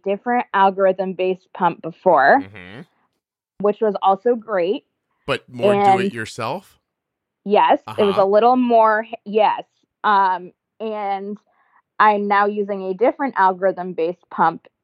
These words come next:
Speaker 1: And, I mean, honestly, like, I was achieving greater than eighty percent time in range on both.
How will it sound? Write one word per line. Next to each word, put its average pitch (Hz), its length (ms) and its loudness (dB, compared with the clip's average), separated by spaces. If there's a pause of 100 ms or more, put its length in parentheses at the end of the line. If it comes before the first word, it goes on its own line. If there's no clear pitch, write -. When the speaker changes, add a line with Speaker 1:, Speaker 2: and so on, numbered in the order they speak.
Speaker 1:
And, 190 720 0 (1000)
I 214 120 4
mean, 208 240 -2
honestly, 214 460 0
like, 185 160 -2
I 202 140 2
was 220 120 0
achieving 190 800 -8 (300)
greater 202 340 2
than 180 360 2
eighty 185 240 2
percent 185 540 -2 (280)
time 180 280 -2
in 185 100 -6
range 170 260 -2
on 165 180 0
both. 156 340 0